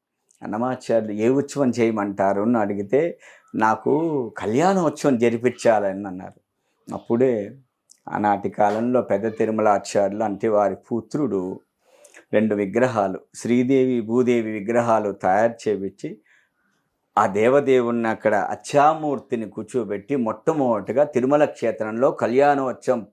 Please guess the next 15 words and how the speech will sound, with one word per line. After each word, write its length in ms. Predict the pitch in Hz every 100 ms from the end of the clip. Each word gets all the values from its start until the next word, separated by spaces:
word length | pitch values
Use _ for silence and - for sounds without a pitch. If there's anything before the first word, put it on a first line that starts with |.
| -
ప్రారంభించిందే 920 | 104 113 139 160 151 127 117 120 123 151
తాళపాక 640 | - 107 123 117 113 -
అన్నమాచార్యులు 960 | 101 110 110 95 - - 76 78 85 92
వారు, 220 | 87 76 _ _ _ _ _
వారి 240 | 85 110 131
కుటుంబీకులు. 680 | - 101 92 64 67 - 98 _ _ _ _ -
అందుకే 640 | 143 156 135 110 123 147 190 _ _ _ -
తిరుమల 300 | 113 147 156
క్షేత్రంలోనే 1120 | 156 - 117 135 - 151 160 160 156 160 160
కాకుండా 800 | 147 147 143 147 151 147 107 120 _ _ _ -
దేవస్థానం 920 | 104 131 156 160 - 151 160 165 160
వారు 340 | 160 165 160 -
ఎక్కడైతే 840 | 113 120 - 160 175 165 156 180 175
కళ్యాణోత్సవాలు 1080 | 131 123 143 156 165 165 160 156 160 160 151
నిర్వహిస్తున్నారో, 1300 | 123 127 143 139 127 - 139 139 131 113 110 104